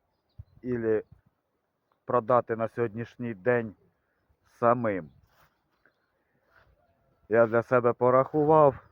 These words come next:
ну, чесно, шок присутній був і не маленький. Ну, я і розумів, що рі-, яка різниця. Це більш буде корисним, мабуть, відео для тих, хто ніяк не наважиться продавати сам. Я багато разів говорив про те, що,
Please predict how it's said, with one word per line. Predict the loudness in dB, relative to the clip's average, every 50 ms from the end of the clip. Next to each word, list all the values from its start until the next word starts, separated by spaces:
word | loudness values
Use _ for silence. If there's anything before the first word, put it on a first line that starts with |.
| _ _ _ _ _ _ _
ну, | -14 -12 -12 -12
чесно, | -6 -4 -4 -4 -4 _ -4 -2 -2 -2 -4 -6 -6 -8 -4 -2 0 0 0 -2 -4 -4 -6 -4 -4 -2 0 0 -2 0 2
шок | 2 2 2 2 2 2
присутній | 2 2 0 0 0 -2 -2 -2 -4 -6 -6
був | -6 -4 -4 -2
і | -2 -4
не | -4 -6
маленький. | -6 -4 -4 -4 -4 -6 -10 -10 -14 -16 -14 -14 -12
Ну, | -8 -4 0
я | 2 4
і | 4 4
розумів, | 4 4 2 0 -2 -4 -2 -4 -4 -4
що | -4 -2 -2 0
рі-, | 0 0 -2 -2
яка | -2 -2 0 0 0 0
різниця. | 0 -2 -2 -4 -6 -8 -8 -8 -8 -10 -10 -10 -10 -10 -12 _ _ _ -18 -18 -18 -18 -18 -20 _ _ _ _ _ _ _ _ _ _ _ _
Це | -4 -2
більш | -2 -4 -6 -6
буде | -4 -6 -2 0 0 0
корисним, | 2 0 0 0 -2 -4 -6 -8 -8 -6
мабуть, | -6 -6 -6 -8 -12 -12 -12 -8
відео | -8 -8 -4 -2 0 0 0 -2
для | -2 -6 -8
тих, | -4 0 0 0 0
хто | 0 _ -8 -8
ніяк | -6 -4 -2 2 2 2 2 0
не | -6 -6
наважиться | 0 0 0 2 4 2 2 2 -2 -6 -6 -8 -8
продавати | -4 -4 -4 -2 0 -2 0 0 -2 -4 -6 -8 -12
сам. | -10 -6 -6 -6 -6 -6 -8 -16 -20 -20 -20 -20 -20 -20 -20 -20 -20 -20 -20 -20 -20 -20 -20 -20 -20 -20 -20 -20 -20 _
Я | 0 0 0
багато | 2 2 2 4 4 4 2 4 2 2 4
разів | 4 2 0 0 -4 -4 -2
говорив | 0 0 2 2 2 2 2 0 -4
про | -4 -6 -6 -6
те, | -4 _ -4 -4 -4
що, | -6 -12 -16 -14 -12 -12 -12 -12